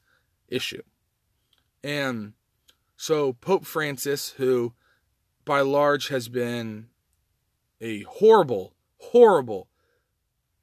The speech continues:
Pope, he has, he has done everything other than just completely deny the gospel message. And he, he is not the vicar of Christ in, in any way.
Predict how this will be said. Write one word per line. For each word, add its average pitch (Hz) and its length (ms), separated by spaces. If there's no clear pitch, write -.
Pope, 127 380
he 131 160
has, 127 300
he 135 160
has 120 160
done 139 280
everything 151 500
other 135 200
than 127 240
just 123 220
completely 131 420
deny 113 560
the 104 120
gospel 110 520
message. 101 520
And 117 440
he, 117 200
he 117 140
is 107 140
not 123 200
the 101 80
vicar 101 380
of 85 120
Christ 92 500
in, 92 260
in 98 160
any 104 220
way. 92 220